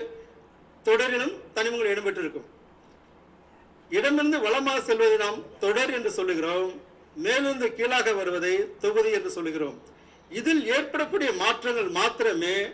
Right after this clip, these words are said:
நாம் உலகத்தில் காணப்படக்கூடிய எல்லா மாற்றத்திற்கு அடிப்படையாக திகழ்கிறது. நீங்கள் கையில் பென்சில் வைத்திருக்கிறீர்கள் அல்லவா?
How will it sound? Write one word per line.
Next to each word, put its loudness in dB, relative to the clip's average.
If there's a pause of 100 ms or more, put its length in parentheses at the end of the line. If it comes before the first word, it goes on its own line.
(140)
நாம் -6
உலகத்தில் 0
காணப்படக்கூடிய -2
எல்லா -2 (140)
மாற்றத்திற்கு 0 (500)
அடிப்படையாக 0
திகழ்கிறது. 0 (200)
நீங்கள் -2
கையில் 0
பென்சில் 0
வைத்திருக்கிறீர்கள் -6
அல்லவா? 0